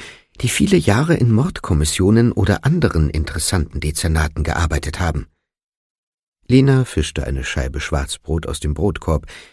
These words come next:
die sie zuerst mit Butter und dann dick mit Honig bestrich.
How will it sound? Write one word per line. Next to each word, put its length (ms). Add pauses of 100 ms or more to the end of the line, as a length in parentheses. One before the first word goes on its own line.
(240)
die 120
sie 140
zuerst 400
mit 160
Butter 420
und 220
dann 240
dick 340
mit 280
Honig 340
bestrich. 500